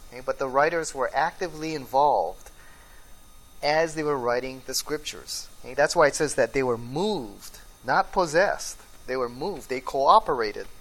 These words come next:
and were active. Okay, so the writers were not in a, in a, in some kind of trance, as you'll see in many occultic possessions. Even early biographers of Muhammad, you know, when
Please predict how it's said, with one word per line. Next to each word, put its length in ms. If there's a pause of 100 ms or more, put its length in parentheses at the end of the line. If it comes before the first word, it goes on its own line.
and 180
were 160
active. 600 (280)
Okay, 140
so 140
the 120
writers 400
were 120
not 260
in 160
a, 60 (320)
in 120
a, 180
in 120
some 200
kind 220
of 80
trance, 720 (720)
as 220
you'll 100
see 260
in 140
many 260
occultic 840 (1040)
possessions. 880 (800)
Even 280
early 500 (140)
biographers 640
of 120
Muhammad, 600 (320)
you 60
know, 120
when 120